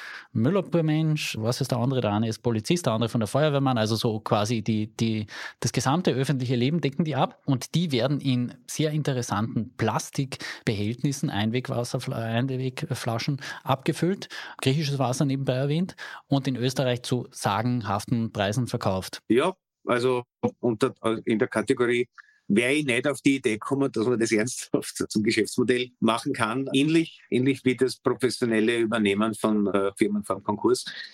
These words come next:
Speaker 2: das mir eher da noch einleuchtet. Wobei grundsätzlich in, in Supermärkten in Österreich die Tatsache, dass überhaupt stilles Wasser verkauft wird, mich immer wieder aufs Neue, seit vielen, vielen, vielen Jahren,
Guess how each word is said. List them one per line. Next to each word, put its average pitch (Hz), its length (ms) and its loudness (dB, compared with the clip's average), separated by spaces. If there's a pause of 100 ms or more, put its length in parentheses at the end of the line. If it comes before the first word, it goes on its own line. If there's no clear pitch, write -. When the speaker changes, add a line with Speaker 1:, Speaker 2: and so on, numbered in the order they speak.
(180)
Speaker 2:
das 131 220 2
mir 147 240 2
eher 151 260 4
da 156 160 -2 (380)
noch 135 260 2 (160)
einleuchtet. 127 720 0 (440)
Wobei 160 420 0
grundsätzlich 160 560 0
in, 135 360 2
in 127 300 2
Supermärkten 139 680 2
in 135 80 0 (100)
Österreich 123 640 0
die 120 140 0
Tatsache, 135 560 0
dass 135 260 0
überhaupt 131 400 -2
stilles 139 500 0
Wasser 104 400 0
verkauft 82 560 -2
wird, 90 300 2 (380)
mich 139 320 0
immer 233 440 2
wieder 175 380 2
aufs - 160 -10
Neue, 143 340 0
seit - 220 -2
vielen, 160 420 0
vielen, 151 440 2
vielen 135 340 2
Jahren, 101 320 0